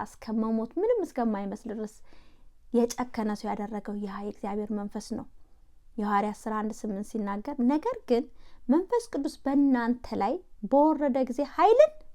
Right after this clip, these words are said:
ትቀበላላችሁ፣ በኢየሩሳሌም፣ በይሁዳም ሁሉ፣ በሰማርያም እስከ ምድር ዳርቻ ድረስ ምስክሮቼ ትሆናላችሁ» ይላቸዋል ጌታ ኢየሱስ ክርስቶስ ወደ አብ ከመሄዱ በፊት።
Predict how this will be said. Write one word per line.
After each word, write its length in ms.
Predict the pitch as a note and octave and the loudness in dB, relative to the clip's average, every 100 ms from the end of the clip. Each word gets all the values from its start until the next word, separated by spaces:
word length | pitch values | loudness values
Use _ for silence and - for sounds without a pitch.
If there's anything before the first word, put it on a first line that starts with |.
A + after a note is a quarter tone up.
| - | -18
ትቀበላላችሁ፣ 1120 | - - - - - - - - - - - - - - - - | -18 -14 -14 -16 -18 -18 -20 -18 -20 -20 -20 -20 -20 -20 -20 -6
በኢየሩሳሌም፣ 840 | G#3 G#3 G#3 A3+ B3+ F4+ G4 C5 - - | 0 2 4 4 2 4 6 4 0 -8
በይሁዳም 500 | G#3 A3 A#3+ C#4+ E4+ | 0 2 4 4 2
ሁሉ፣ 180 | G#4+ B4 C5 - - - - - - - - - - | 2 2 2 -8 -20 -20 -20 -20 -20 -20 -20 -10 -2
በሰማርያም 720 | G#3 - C4 D4+ F4+ G#4+ - | -2 0 0 2 2 0 -2
እስከ 280 | D4+ - C#4 | -8 -2 0
ምድር 240 | C#4 D4 | 2 0
ዳርቻ 460 | B3+ B3 B3 B3 A#3+ | 0 0 0 -4 -4
ድረስ 240 | C4 E4 - - - - - - - - | -4 -6 -8 -20 -20 -20 -20 -20 -20 4
ምስክሮቼ 640 | B3 B3+ C#4+ - E4 E4 A#4+ B4+ - | 4 4 -2 -2 -2 4 4 4 -2
ትሆናላችሁ» 760 | - - A3+ G#3+ G#3+ G#3 - A#3 | -14 -8 -6 -6 -6 -8 -10 -6
ይላቸዋል 440 | G#3+ A3 - A3 | -6 -6 -6 -4
ጌታ 160 | A3 A3+ | -4 -6
ኢየሱስ 180 | G#3+ | -8
ክርስቶስ 320 | A#3 A3 - - | -8 -8 -10 -6
ወደ 180 | A3+ A3 A#3 - - - | -4 -4 -8 -14 -20 -14
አብ 180 | G#3+ A3 A#3 | -10 -10 -8
ከመሄዱ 380 | G#3+ G#3 G#3 A3 | -4 -2 -2 -4
በፊት። 320 | A3 - - | -6 -10 -18